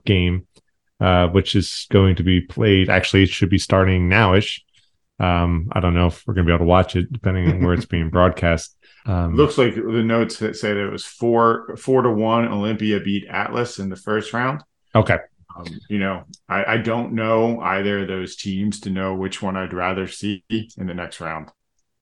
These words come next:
Speaker 1: So what do we got? I think Olympia's,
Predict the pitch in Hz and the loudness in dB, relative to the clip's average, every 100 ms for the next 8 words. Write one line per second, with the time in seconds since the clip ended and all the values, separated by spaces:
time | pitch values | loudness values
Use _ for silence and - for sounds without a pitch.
0 | _ _ _ - - 104 101 101 98 101 | _ _ _ -8 4 6 8 8 8 6
1 | 101 98 - - - 104 92 92 87 104 | 2 -2 -14 -14 -6 -4 0 0 0 -4
2 | - 120 113 110 117 113 104 - - | -8 -4 0 0 2 2 2 -4 -20